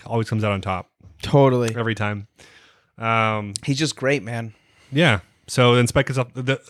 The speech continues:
Speaker 1: one guy does, it does show a guy who watches this happen, um, who was, like, just, like, a, who seems to be, like, a civilian at first. Uh, and then as, uh, as Spike is turning in the bounties to the cops, right, to get the money out of it,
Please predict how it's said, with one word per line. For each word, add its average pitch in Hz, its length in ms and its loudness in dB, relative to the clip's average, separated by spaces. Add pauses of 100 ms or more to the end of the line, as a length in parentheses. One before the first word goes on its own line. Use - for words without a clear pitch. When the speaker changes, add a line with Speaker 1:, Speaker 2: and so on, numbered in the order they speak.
Speaker 1:
one 143 300 2
guy 156 160 6
does, 127 320 2 (180)
it 131 140 -4
does 156 200 2
show 131 200 2
a 120 40 0
guy 110 240 2
who 107 140 0
watches 101 800 -4 (380)
this 131 120 -6
happen, 143 480 0 (760)
um, 101 680 2 (100)
who 120 100 0
was, 110 140 2
like, 104 260 -2
just, 117 200 0
like, 110 100 -6
a, 104 160 0
who 113 180 0
seems 151 380 4
to - 40 -4
be, 117 60 4
like, 107 120 0
a 101 40 -2
civilian 104 400 0
at 101 100 -8
first. - 380 -4 (580)
Uh, 101 440 2
and 113 140 2
then 110 180 4
as, 110 360 0 (180)
uh, 104 640 2 (280)
as 110 360 2 (300)
Spike - 340 0
is 110 120 0
turning 117 220 4
in 107 80 4
the 101 60 0
bounties 107 480 2
to 110 100 -10
the 98 100 -4
cops, - 440 -4
right, 101 340 -2
to 110 100 -4
get 107 300 -2
the 104 80 -2
money 107 240 4
out 95 140 0
of 95 80 -4
it, 101 220 -2